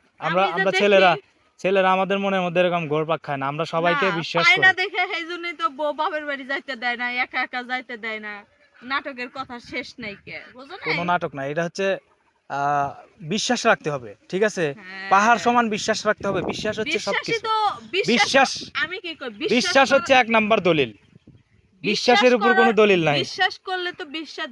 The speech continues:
Speaker 2: যাকে বিশ্বাস করা যায় সেই কিন্তু বিশ্বাসঘাতকতা করে বেশি। যেমন স্বামীকে যদি ভালোবেসে, মানে বিশ্বাস করে ভালোবাসা যায়, স্বামী বিশ্বাসঘাতকতা করে। এবং বউ যদি বিশ-, মানে বউয়ের যদি বেশি বিশ্বাস করে স্বামী,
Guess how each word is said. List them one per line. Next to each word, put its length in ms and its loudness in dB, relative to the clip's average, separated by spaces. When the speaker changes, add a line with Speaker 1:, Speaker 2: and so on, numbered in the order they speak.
Speaker 2:
যাকে 300 -6
বিশ্বাস 500 -12
করা 260 -8
যায় 200 -14
সেই 380 -12
কিন্তু 260 -18
বিশ্বাসঘাতকতা 840 -16
করে 220 -12
বেশি। 560 -16
যেমন 280 -6
স্বামীকে 500 -8
যদি 240 -14
ভালোবেসে, 560 -12
মানে 360 -12
বিশ্বাস 440 -14
করে 220 -12
ভালোবাসা 560 -12
যায়, 180 -14
স্বামী 320 -6
বিশ্বাসঘাতকতা 840 -16
করে। 260 -18
এবং 300 -8
বউ 240 -6
যদি 220 -8
বিশ-, 340 -12
মানে 320 -6
বউয়ের 320 -6
যদি 140 -14
বেশি 280 -12
বিশ্বাস 480 -16
করে 240 -10
স্বামী, 360 -14